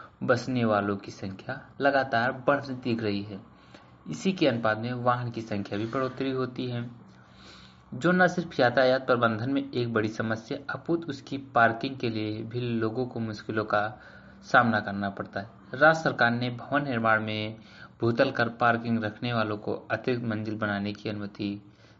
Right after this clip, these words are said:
देने का महत्वपूर्ण निर्णय कर इस समस्या के समाधान की ओर कदम बढ़ाया है, लेकिन इतना ही पर्याप्त नहीं होगा। सार्वजनिक परिवहन की व्यवस्था दुरुस्त करने लिए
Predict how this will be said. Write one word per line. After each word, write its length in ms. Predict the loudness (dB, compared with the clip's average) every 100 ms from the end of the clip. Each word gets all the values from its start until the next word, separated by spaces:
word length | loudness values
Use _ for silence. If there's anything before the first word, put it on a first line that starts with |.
| -6
देने 240 | -2 0 0
का 180 | 0 -2
महत्वपूर्ण 600 | -2 -10 -12 -8 -6 -4
निर्णय 320 | -2 -2 -4
कर 280 | -4 -6 -6 -12 -14
इस 120 | -8 -4
समस्या 380 | -4 -4 -6 -6
के 140 | -6
समाधान 600 | -6 0 2 2 0 -4
की 160 | -4 -2
ओर 320 | -2 -2 -8 -16 -20 -6 2
कदम 280 | 4 6 4
बढ़ाया 380 | 2 0 -2
है, 120 | -8 -14 -20 -20 -20 _ -20 -20 -20 -20 -20 -20 -16 -2
लेकिन 380 | 2 2 2 0
इतना 300 | 0 4 4
ही 120 | 4
पर्याप्त 480 | 2 2 4 2 2
नहीं 220 | 0 0
होगा। 320 | -2 -2 -4 -6 -20 -20 -20 -12
सार्वजनिक 640 | -2 0 2 2 0 2
परिवहन 480 | 2 6 4 4 -2
की 240 | -2 0
व्यवस्था 600 | 2 2 0 -2 -2 0 -2 -4
दुरुस्त 340 | -2 -2 -4
करने 320 | -6 -4 -4
लिए 340 | -4 -2 -2